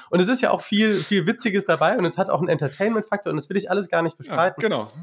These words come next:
Speaker 1: Aber es ist,
Speaker 2: Darum geht's.
Speaker 1: es ist, also, es ist halt, glaub ich, für jeden eine eigene Entscheidung zu sagen, „Worauf will ich meine Energie fokussieren?“ Weil es macht am Ende was mit dir. Wenn du halt toxisch gegenüber anderen bist, macht es was mit dir und im Zweifel nichts Positives.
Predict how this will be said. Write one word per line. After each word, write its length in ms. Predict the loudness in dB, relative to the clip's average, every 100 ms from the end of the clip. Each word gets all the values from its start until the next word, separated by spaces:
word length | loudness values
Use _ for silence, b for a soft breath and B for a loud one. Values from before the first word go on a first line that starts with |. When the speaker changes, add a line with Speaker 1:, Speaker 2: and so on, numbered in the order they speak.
| -4
Speaker 1:
Aber 120 | -2 0
es 60 |
ist, 100 | -2
Speaker 2:
Darum 140 | -4 -10
geht's. 180 | -8
Speaker 1:
es 40 | -6
ist, 280 | -6 -6 -2
also, 160 | -2 -4 -8
es 100 | -4
ist 120 | 0
halt, 100 | 0 0
glaub 100 | -4
ich, 60 |
für 100 | -6
jeden 320 | -4 -2 0
eine 160 | 0 0
eigene 300 | 0 0 0
Entscheidung 540 | -2 -2 -4 -4 -6 -8 b b
zu 120 | -2
sagen, 340 | 0 2 -2 -10 _ _ -6
„Worauf 380 | -2 2 0 0
will 100 | -2
ich 100 | 2
meine 240 | 2 2
Energie 320 | 0 -2 -4
fokussieren?“ 580 | -8 -6 -6 -2 0 0
Weil 120 | 0 -4
es 160 | -4
macht 260 | -4 -2 -2
am 140 | -2
Ende 260 | 0 0 0
was 160 | 0
mit 160 | 0 0
dir. 300 | 0 -2 -4 _ -2
Wenn 200 | -2 -2
du 220 | -2 0
halt 200 | 0 0
toxisch 360 | -6 -4 -6
gegenüber 360 | -4 -4 -2 -2
anderen 280 | 0 0 0
bist, 220 | -4 -6 B B B
macht 340 | -2 0 0 -4
es 140 | -2
was 160 | 0 0
mit 200 | -4 0
dir 420 | 2 2 0 -6 -6
und 180 | -4 -4
im 120 | -6
Zweifel 500 | 0 2 2 2 2
nichts 320 | 2 -2 -6
Positives. 680 | -4 -4 -4 -14 -20 -20 -20